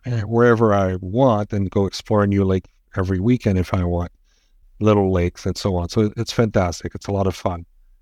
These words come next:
And you don't have necessarily to look for ramps. It's easier with ramps, but, you know, you can, depending on the size of your boat, you can,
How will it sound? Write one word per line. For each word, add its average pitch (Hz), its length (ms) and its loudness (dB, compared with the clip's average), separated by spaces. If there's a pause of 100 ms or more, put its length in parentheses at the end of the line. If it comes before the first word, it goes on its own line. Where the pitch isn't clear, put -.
And 107 120 -4
you 107 100 0
don't 117 140 4
have 107 220 2
necessarily 127 560 0
to - 100 -6
look 127 180 -2
for 117 220 0
ramps. 117 320 0
It's - 200 -10
easier 135 260 2
with 131 140 2
ramps, 143 360 -2
but, 107 260 -4
you 113 100 -4
know, 101 140 -2
you 117 120 -2
can, 101 260 -4 (1000)
depending 123 340 0
on 131 60 2
the 131 60 2
size 143 200 2
of 143 60 -4
your 139 80 -2
boat, 160 420 0
you 110 140 -4
can, 110 420 -2